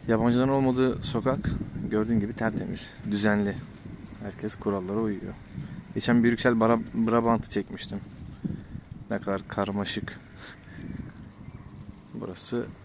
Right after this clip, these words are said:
düzenli. Zaten yapılardan da belli. Ya burası gerçi köy, kasaba tarzı bir yer.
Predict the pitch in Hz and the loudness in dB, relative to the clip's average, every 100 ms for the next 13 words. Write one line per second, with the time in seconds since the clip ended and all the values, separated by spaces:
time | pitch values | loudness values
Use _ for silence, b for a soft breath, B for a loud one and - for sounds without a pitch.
0 | - 110 107 104 101 - - - - - | -4 -2 0 0 0 -4 -8 -16 -16 -16
1 | - - - - - - - - - - | -16 -16 -14 -14 -14 -14 -10 -6 -4 -2
2 | - - - - - - - - - - | -4 -2 0 0 -4 -6 -6 -2 -2 -2
3 | - - - - - 117 104 123 113 101 | -6 -8 -14 -14 -10 -8 -2 4 4 4
4 | 104 98 101 101 98 98 98 - - - | 2 4 4 4 4 4 4 0 -4 -8
5 | - - 127 127 120 - 117 - 123 - | -10 -8 -2 -2 0 0 2 4 2 6
6 | 135 113 - 113 120 117 113 101 98 104 | 6 6 2 2 4 2 2 0 2 2
7 | 104 101 | 2 2